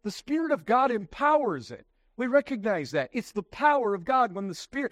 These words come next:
it takes God himself. Listen, lots of people read it and it's a dead letter. There's nothing magic in the words printed on this page.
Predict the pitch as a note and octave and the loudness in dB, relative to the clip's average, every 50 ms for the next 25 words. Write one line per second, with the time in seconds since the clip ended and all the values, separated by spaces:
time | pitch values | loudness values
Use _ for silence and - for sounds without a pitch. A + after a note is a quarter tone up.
0 | - - - - - - C#4 C#4 - - - - A#3 B3+ C4+ C4 A#3+ G3+ G3 G#3+ | -6 -6 -6 -4 -2 0 -2 -2 -2 -6 -4 0 2 4 4 2 2 0 -2 -4
1 | G#3 F3+ - - B3+ C4+ B3 - - - - _ C#4+ C#4 - G#3 D#3 E3+ A3 A3 | -4 -6 -6 -2 -2 0 0 -2 -4 -10 -10 _ -4 -2 -2 -2 0 0 -2 -2
2 | - D3+ A#2+ D#3 C#3+ C#3 C#3 A2+ B2+ C#3+ C#3 C#3 C3+ A#2 B2+ A#2+ A#2+ A#2+ - C#3 | -4 -6 -8 -8 -6 -6 -6 -4 -4 -4 -4 -4 -4 -4 -6 -6 -6 -6 -8 -10
3 | A2 F#2 D3 C#3 B2 G#2+ B2+ D#3+ F3+ D3 G#2 G2 - _ _ _ _ - D3 D3 | -6 -4 -2 -2 -2 -2 2 2 2 2 2 -2 -8 _ _ _ _ -8 -4 -2
4 | A3 G3 - F#3 D#3+ D3 D#3 F#3 G3 G#3 F3+ - C#3+ - D#3+ D#3 D3+ D#3 C#3+ D3 | -2 -2 -2 -2 -2 0 0 2 2 0 0 -2 -6 -6 -4 -2 -2 -2 0 0
5 | F#3 G#3 G#3 E3 A2+ - _ - - G3 F#3+ F#3 D3 D#3+ D3+ C#3 C3 B2 - - | 0 0 0 -2 -4 -10 _ -2 -2 0 0 0 0 0 -2 -2 -4 -6 -10 -12
6 | _ - A3 A3+ A#3 G3+ C#3 A2 G2+ - | _ -2 0 2 2 2 0 -2 -6 -14